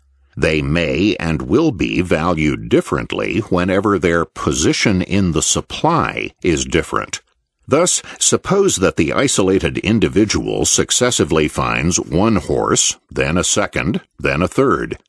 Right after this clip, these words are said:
Each horse may be identical and interchangeable with the others. The first horse will fulfill the most urgent wants that a horse can serve.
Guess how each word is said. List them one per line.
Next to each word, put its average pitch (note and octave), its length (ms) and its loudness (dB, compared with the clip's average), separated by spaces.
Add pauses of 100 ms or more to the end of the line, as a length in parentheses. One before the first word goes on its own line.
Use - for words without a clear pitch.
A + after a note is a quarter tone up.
(320)
Each E3 300 2
horse F#2 480 2
may E2+ 180 2
be D#2+ 260 0
identical F#2 840 0
and C#2+ 180 -2
interchangeable D2+ 1000 0
with E2+ 200 2
the G2+ 180 4
others. E2+ 440 -2 (420)
The A1 140 -2
first - 360 0
horse A1+ 400 0
will C#2 240 2
fulfill A1+ 560 -2
the F2+ 120 2
most D2+ 360 0
urgent F#2+ 460 0
wants F#2+ 500 -2
that D#2+ 160 0
a F2+ 80 2
horse C2 400 0
can B1+ 340 -4
serve. - 560 -2